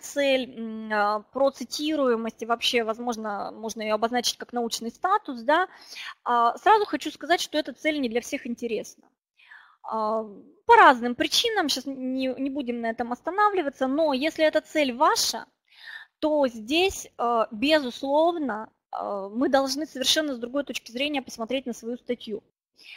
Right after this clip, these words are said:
А где моя статья станет доступной для цитирования? Вот какой вопрос здесь нас будет занимать больше всего. Естественно, читают,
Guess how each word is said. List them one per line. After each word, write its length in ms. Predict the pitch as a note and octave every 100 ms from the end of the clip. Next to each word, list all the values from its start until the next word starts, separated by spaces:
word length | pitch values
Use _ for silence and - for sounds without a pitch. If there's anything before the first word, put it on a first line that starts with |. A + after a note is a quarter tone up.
| -
А 80 | A#3+
где 360 | B3 A3+ D4+ F4+
моя 320 | C#4 C4 C#4+
статья 500 | - A#3 - E4 G#4+
станет 460 | - B3+ D4+ D#4 G#3+
доступной 680 | C#4 - - E4+ - D#4
для 200 | C4 A3
цитирования? 920 | C4+ - B3+ - D4 A#3 G3+ - - D#2 _
Вот 280 | - B3 E4
какой 320 | - B3 C4+
вопрос 520 | A3 A#3+ - F4+ A4 G#4+
здесь 280 | A3+ D#4+
нас 140 | C#4+ A3+
будет 320 | A#3 C#4 G#3+
занимать 460 | A3 A3 A3+ C4 C4
больше 300 | A3 A3+ A3
всего. 420 | - B3 A#3 - _ _ - - - -
Естественно, 640 | A#3 C#4 - A4 F4+ D4+ C#4+
читают, 760 | - - E4 F4 G4 F#4 -